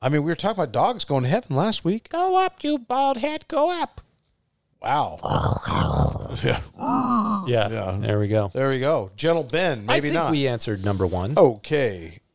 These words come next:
Speaker 1: Do you know who
Speaker 2: Numero
Speaker 1: Gentle
Speaker 2: dos.
Speaker 1: Ben was?
Speaker 2: I do not.
Speaker 1: So there was a program
Speaker 2: Uh-huh.
Speaker 1: in the sixties and seventies.
Speaker 2: I was not alive.
Speaker 1: Gentle Ben.
Speaker 2: Mm.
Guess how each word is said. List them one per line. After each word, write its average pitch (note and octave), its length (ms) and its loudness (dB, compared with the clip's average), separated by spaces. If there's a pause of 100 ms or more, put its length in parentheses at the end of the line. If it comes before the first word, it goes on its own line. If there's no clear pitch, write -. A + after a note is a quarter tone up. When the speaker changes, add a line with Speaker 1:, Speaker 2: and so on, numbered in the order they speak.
Speaker 1:
Do D3 60 -10
you A3 60 -4
know C#3+ 60 0
who E3 60 0
Speaker 2:
Numero F3 160 4
Speaker 1:
Gentle F#3+ 200 2
Speaker 2:
dos. D#3+ 60 -6
Speaker 1:
Ben F3 220 -2
was? F#3 340 -2 (160)
Speaker 2:
I G2 120 0
do G#2 120 2
not. G3+ 240 -4 (480)
Speaker 1:
So D3 260 -2
there C3+ 180 2
was A#2+ 180 -2
a G2+ 140 -6
program B2 680 -2 (300)
Speaker 2:
Uh-huh. G#2+ 380 -2
Speaker 1:
in A2+ 200 0
the G2+ 80 -2
sixties - 500 0
and G2 120 -4
seventies. A2 580 0
Speaker 2:
I C3 180 0
was G#3+ 160 -4
not - 160 -6
alive. A#3+ 340 -4 (120)
Speaker 1:
Gentle A#3 300 4
Ben. G#3 400 -2 (180)
Speaker 2:
Mm. B2 260 4